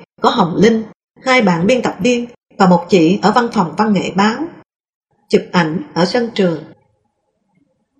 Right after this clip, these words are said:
Các anh chị, tôi không thể nào quên.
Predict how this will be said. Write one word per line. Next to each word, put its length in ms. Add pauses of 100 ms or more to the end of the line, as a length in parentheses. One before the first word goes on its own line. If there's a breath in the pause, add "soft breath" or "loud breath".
(1300)
Các 200
anh 200
chị, 280 (420)
tôi 100
không 180
thể 200
nào 320
quên. 360